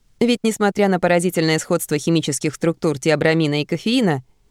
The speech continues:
теобрамин бодрит значительно слабее. В частности, теобрамин хуже кофеина вписывается в парковку и не обладает способностью столь агрессивно выпихивать молекулы аденозина.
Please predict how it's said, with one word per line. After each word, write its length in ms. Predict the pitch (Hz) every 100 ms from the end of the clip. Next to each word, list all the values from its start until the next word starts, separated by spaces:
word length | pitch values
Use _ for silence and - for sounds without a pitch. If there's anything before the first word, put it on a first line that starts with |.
| _
теобрамин 560 | - 269 233 226 226 226
бодрит 300 | 196 202 180
значительно 560 | 180 170 247 - 151
слабее. 580 | 143 147 139 139 131 127 _ _ _ _ _ _ _ _ _ _
В 60 |
частности, 640 | - 240 302 170 - 147 131 _ _
теобрамин 500 | - 240 233 233 240
хуже 280 | - 294 165
кофеина 420 | 156 - 185 170
вписывается 560 | 139 165 - 156 156 165
в 60 |
парковку 600 | - 180 - 294 - 277 - _ -
и 120 | 302
не 120 | 285
обладает 480 | 247 233 214 233 220
способностью 640 | - 185 202 175 170 170
столь 220 | - 175
агрессивно 600 | 165 165 - 220 190 156 - _ -
выпихивать 580 | 226 196 208 170 160
молекулы 440 | 175 175 160 156 151
аденозина. 640 | 156 165 170 156 135 127